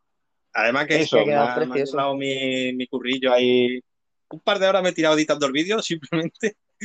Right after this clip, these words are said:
Speaker 1: Así que bueno, ha estado. Y la inspiración, nada, así es que al final recordar y revivir momentos de estéreo y tal. Y... y, no,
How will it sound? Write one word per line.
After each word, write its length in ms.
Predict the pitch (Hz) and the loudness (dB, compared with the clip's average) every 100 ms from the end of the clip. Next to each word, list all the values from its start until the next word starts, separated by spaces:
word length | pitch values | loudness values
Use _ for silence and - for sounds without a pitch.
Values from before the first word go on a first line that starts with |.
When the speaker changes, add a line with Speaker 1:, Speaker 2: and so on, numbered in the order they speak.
| 240 214 | -14 -6
Speaker 1:
Así 240 | 127 127 127 | -4 -4 0
que 80 | |
bueno, 220 | 120 131 113 | 2 4 2
ha 40 | |
estado. 460 | - 113 110 107 - - _ | 2 4 4 2 -4 -20 _
Y 100 | 139 | 0
la 80 | 143 | 0
inspiración, 480 | 139 143 123 147 170 | 2 0 2 2 0
nada, 180 | 170 240 | 0 0
así 100 | 160 | -2
es 80 | 139 | -2
que 380 | 160 165 160 156 | 2 2 4 4
al 120 | 143 | 2
final 460 | 139 139 156 165 165 | 0 0 2 2 2
recordar 500 | 156 135 127 180 165 | 2 2 2 2 2
y 500 | 147 139 135 135 131 | 0 0 0 0 -2
revivir 380 | 131 131 139 139 | -2 0 0 0
momentos 380 | 131 135 131 | -2 -2 -4
de 80 | 117 | -6
estéreo 340 | - 147 151 127 | -2 0 2 0
y 80 | 120 | 0
tal. 280 | 131 147 | 0 0
Y... 180 | 127 113 - _ _ _ _ _ _ _ _ _ | -2 -8 -12 _ _ _ _ _ _ _ _ _
y, 220 | 101 98 - - | -16 -14 -16 -16
no, 120 | 139 | -14